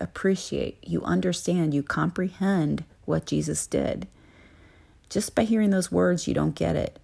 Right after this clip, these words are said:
until it becomes real. When you read the scriptures and it becomes real, that's when you comprehend what Jesus did. And, and that is why people are obedient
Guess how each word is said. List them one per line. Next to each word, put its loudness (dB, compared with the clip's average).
until 0
it -4
becomes -4
real. 0
When 0
you 2
read 2
the -4
scriptures -2
and 0
it -2
becomes -4
real, 0
that's -2
when 0
you 0
comprehend -2
what -2
Jesus -4
did. -6
And, 2
and 2
that 0
is -4
why -2
people -2
are 2
obedient 0